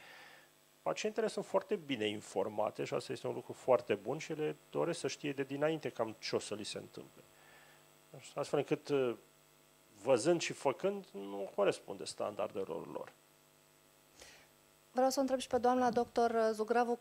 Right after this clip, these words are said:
Speaker 2: cât de multe paciente sunt, dacă putem, nu numeric neapărat,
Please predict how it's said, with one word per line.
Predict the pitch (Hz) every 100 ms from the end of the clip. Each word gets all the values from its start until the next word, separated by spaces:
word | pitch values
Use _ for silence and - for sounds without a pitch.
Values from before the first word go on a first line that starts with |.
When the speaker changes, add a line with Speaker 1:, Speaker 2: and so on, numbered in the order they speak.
| -
Speaker 2:
cât | - 302 269
de | 254
multe | 269 285 285 277 269 269 - _
paciente | - 262 - 285 254 208 170 165
sunt, | - 180
dacă | 175 175 180
putem, | 190 180 214 185 - -
nu | - 247 339 359 330
numeric | 285 254 247 202 185
neapărat, | - 185 - 190 180 156 -